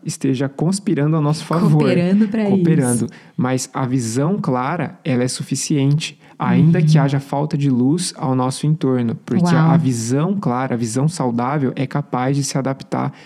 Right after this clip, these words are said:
Speaker 1: ainda que haja escuridão ao nosso redor.
Speaker 2: Sim. E o último ponto que nós queremos trazer pra vocês é...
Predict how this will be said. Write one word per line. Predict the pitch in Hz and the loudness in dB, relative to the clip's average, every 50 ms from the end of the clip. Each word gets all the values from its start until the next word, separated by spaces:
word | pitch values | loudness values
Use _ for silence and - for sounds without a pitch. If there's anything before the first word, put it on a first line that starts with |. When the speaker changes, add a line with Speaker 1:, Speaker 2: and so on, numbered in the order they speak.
| - _ | -20 _
Speaker 1:
ainda | - 156 131 127 131 135 135 143 | -6 -2 0 0 2 2 0 -2
que | 139 - - 143 | -4 -4 -4 -4
haja | 127 131 131 123 127 135 131 - - _ - | -2 -2 -2 -2 -2 -4 -4 -6 -12 _ -10
escuridão | 160 - - - - 131 135 131 127 123 117 120 120 131 - | -10 -10 -6 -2 -2 0 0 0 0 -2 -2 -2 -2 -4 -6
ao | - - 127 120 | -6 -4 -2 -2
nosso | 120 117 117 - - | -2 -2 -4 -6 -4
redor. | - 127 135 139 120 110 113 113 - - _ _ | -4 -4 -2 -2 -2 -4 -4 -6 -10 -14 _ _
Speaker 2:
Sim. | - - - - - 190 175 170 170 170 170 175 - - - - - - - | -10 -8 -6 -4 0 2 2 4 4 4 2 0 -2 -10 -20 -20 -12 -4 0
E | 220 | 0
o | 226 | 2
último | 254 233 - 247 233 | 2 0 0 0 0
ponto | 220 208 214 202 196 196 - | 0 0 0 0 0 0 0
que | 196 | 0
nós | 185 175 180 | 0 0 -2
queremos | - 196 180 180 180 175 170 | -2 -2 0 2 2 2 0
trazer | - 180 180 170 175 175 | 0 0 0 0 0 0
pra | 175 185 175 | -2 -2 -4
vocês | 185 185 180 - 196 190 190 190 190 190 - - | -2 -4 -4 -2 0 0 2 2 2 0 -2 -4
é... | - 208 185 185 185 | -2 -2 -2 0 -2